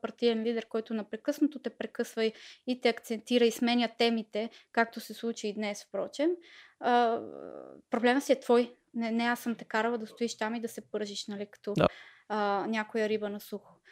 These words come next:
Speaker 1: Така че съзнанието на Борисов няма такова нещо, като „аз не съм победил“. Тоест, той си знае неговото си.
Speaker 2: Да.
Speaker 1: А,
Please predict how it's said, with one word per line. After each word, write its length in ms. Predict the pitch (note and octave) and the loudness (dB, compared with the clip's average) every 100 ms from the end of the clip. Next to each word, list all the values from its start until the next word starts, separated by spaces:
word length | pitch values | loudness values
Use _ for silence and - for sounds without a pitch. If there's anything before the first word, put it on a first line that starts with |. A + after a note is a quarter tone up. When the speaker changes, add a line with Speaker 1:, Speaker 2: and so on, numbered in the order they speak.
| - - | -20 -16
Speaker 1:
Така 220 | - C4 | 2 2
че 380 | C4+ D#4+ D#4+ - | 6 8 8 6
съзнанието 580 | - B3+ B3+ D#4+ F#4+ F#4+ | -2 2 8 8 8 6
на 140 | F4+ C4+ | 6 6
Борисов 580 | C4+ E4 F#4+ F#4+ F4 - | 6 4 4 2 0 6
няма 280 | C#4+ E4+ E4+ | 8 10 8
такова 400 | D#4+ - D#4+ D#4+ | 6 6 8 10
нещо, 300 | D#4+ E4 D#4 | 8 6 0
като 240 | C#4+ - | -2 2
„аз 180 | C4+ C#4 | 2 2
не 100 | C4+ | -2
съм 180 | C#4+ C#4 | 0 -2
победил“. 460 | C4 B3 A#3 B3 A3+ _ - - _ - | 0 -2 0 -2 -4 _ -20 -20 _ 6
Тоест, 300 | F4+ F4 - - | 6 6 -4 2
той 180 | - E4+ | 8 8
си 180 | E4 D#4 | 8 8
знае 280 | D4 D#4 D#4 | 10 12 12
неговото 540 | D4+ C4+ C4 A3 - | 10 8 4 -2 -10
си. 360 | - C4+ E4+ - - | -6 -2 0 0 4
Speaker 2:
Да. 220 | C#3+ E3 A#2+ | 8 6 6
Speaker 1:
А, 340 | B3+ B3+ B3 | 6 6 4